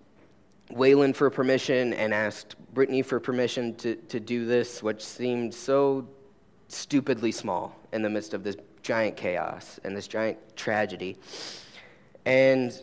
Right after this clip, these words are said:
we look it up on my phone, and, and we find the glove, and it's the exact same one. And he's like, "Hey, th-, that's the exact same glove that my dad got me."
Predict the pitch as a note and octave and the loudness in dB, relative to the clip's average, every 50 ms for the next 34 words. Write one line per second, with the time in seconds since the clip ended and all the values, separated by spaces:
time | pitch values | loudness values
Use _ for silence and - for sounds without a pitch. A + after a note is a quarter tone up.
0 | - - - - - G2 C3+ C3+ C3 C3 C3+ D3 C#3+ - C#3+ C#3+ C3+ - B2+ A#2 | -18 -16 -16 -16 -12 -6 0 0 2 4 4 4 4 4 4 4 4 4 4 2
1 | G#2+ G2+ F#2+ - - E3 D3+ D3 D3 C#3 C#3 C#3 B2+ A2+ A2 G#2+ - A#2 A#2 A2 | 2 0 0 2 4 6 6 8 6 6 6 4 4 4 2 2 2 0 0 0
2 | A2+ G#2+ - C#3 C3 C#3 C3 A2+ A2 G#2 A#2+ B2+ B2+ B2+ A#2+ A#2 A#2+ A#2 G#2+ G2+ | 0 0 2 2 4 4 2 2 0 0 4 6 6 8 8 8 6 4 0 -4
3 | G#2 - - A2 G#2 G#2 G#2 G#2 - F#2+ G#2+ - - - A2+ G#2+ G#2 G#2+ A#2+ A2+ | -8 -4 -2 0 0 0 0 -2 -2 -2 -4 -4 -4 -4 -2 -2 0 0 0 0
4 | A#2+ A#2 - - A2+ A2+ A2 G#2+ A2+ A2+ A2 G#2 G2+ G2 G2+ G2 - B2+ C3 B2+ | 0 -2 -2 -4 -4 0 0 2 2 2 0 -2 -2 -2 -2 -2 0 0 0 0
5 | A#2 B2+ C3 - - B2 A#2+ B2 - - C#3+ B2 A#2 A#2+ A2+ A#2 B2+ C#3+ - - | 2 2 0 0 0 -2 -2 -2 -2 -2 -2 -2 -2 -2 0 0 0 0 0 0
6 | E3+ D3 C#3+ B2+ A#2+ B2+ B2+ B2 A2 - - G2+ G2+ G#2 A#2+ A2+ A2 A2 - - | 0 2 2 2 4 4 4 4 4 2 0 0 -2 2 4 4 4 4 4 2
7 | G2 G2 - - - G2+ G2 | 0 -2 -2 -6 -10 -14 -16